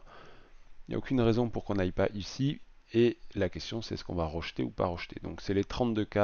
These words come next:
et on peut monter easy jusqu'à trente-six K, euh, pour combler l'imbalance et éventuellement, euh, reverse. Donc je reste plutôt, euh, bull jusqu'à cette zone-là.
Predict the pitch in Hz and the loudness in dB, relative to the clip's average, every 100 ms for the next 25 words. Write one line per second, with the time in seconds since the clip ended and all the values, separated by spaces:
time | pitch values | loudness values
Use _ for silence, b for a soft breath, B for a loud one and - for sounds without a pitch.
0 | 110 113 - 95 90 95 90 90 98 101 | 8 6 4 0 0 -4 -4 -4 -2 -2
1 | 104 110 101 - - - 98 - - 50 | -4 -6 -6 -4 -4 -4 -6 -8 -4 -4
2 | - - - - - - - - - - | -4 -10 -14 -16 -20 -20 -20 -20 -20 -16
3 | - - - - - - - - 117 - | -18 -18 -20 -20 -18 -16 -16 -8 -6 -6
4 | - - 113 113 107 101 92 101 113 - | -4 2 6 8 8 8 4 2 0 0
5 | 87 85 - 82 87 107 117 - 98 87 | 0 0 -4 -4 -2 -2 -2 -4 -2 0
6 | 82 80 50 - - - - 107 101 82 | 0 -2 -4 -4 -6 -6 -4 -2 2 0
7 | 85 - 104 101 127 - 107 113 - - | 0 -4 -4 2 2 0 -4 -2 -4 -4
8 | 95 85 90 - - - 104 151 254 - | -6 -4 -4 -6 -10 -10 -2 0 0 -4
9 | - B B B B B B B B - | -14 B B B B B B B B -20
10 | - - - 349 - - - - 127 143 | -20 -20 -20 -20 -20 -20 -14 -8 -4 2
11 | 160 143 127 110 101 78 | 4 6 4 4 2 0